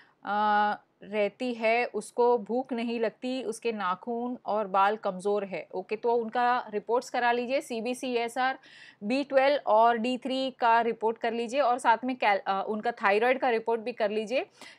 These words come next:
किसी भी तरह, generally फीमेल्स में किसी तरह के हार्मोन्स की, अ, इम्बैलेंस, हार्मोन्स का इम्बैलेंस होता है, उसकी वजह से ये हो सकता है। आपने जो कहा है कि भूख क-, बहुत ही कम लगती है, बाल और नाखून बहुत कमज़ोर है, that indicates कि उनको बी ट्वेल्व and जिंक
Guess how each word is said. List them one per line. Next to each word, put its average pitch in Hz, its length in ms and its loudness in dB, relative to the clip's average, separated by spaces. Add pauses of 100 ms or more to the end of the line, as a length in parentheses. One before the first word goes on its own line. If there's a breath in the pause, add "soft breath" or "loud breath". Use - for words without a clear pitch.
(100)
किसी 240 480 0
भी 339 120 -2
तरह, 277 240 2
generally 269 400 2
फीमेल्स 269 480 0
में 285 140 -2
किसी 262 260 -6
तरह 254 220 0
के 294 120 -6
हार्मोन्स 233 540 -2
की, 269 520 -6
अ, 202 300 0
इम्बैलेंस, 240 440 -2
हार्मोन्स 214 400 -2
का 262 80 -2
इम्बैलेंस 226 480 0
होता 240 180 -2
है, 254 120 2
उसकी 233 220 -6
वजह 214 180 -2
से 233 140 -10
ये 240 60 -4
हो 226 120 0
सकता 220 320 -6
है। 233 160 -4 (340 loud breath)
आपने 226 340 6
जो 311 140 -2
कहा 233 300 6
है 254 240 4
कि 247 160 -6
भूख 254 360 0
क-, - 40 -4
बहुत 233 360 2
ही 262 60 -4
कम 233 260 -2
लगती 226 380 -2
है, 226 200 2
बाल 214 440 6
और 233 120 2
नाखून 208 400 -4
बहुत 208 220 0
कमज़ोर 214 400 -2
है, 226 160 -4
that 220 200 2
indicates 262 500 0
कि 269 120 -4
उनको 233 240 -4
बी 233 220 -4
ट्वेल्व 247 320 0
and 240 200 -2
जिंक 254 280 0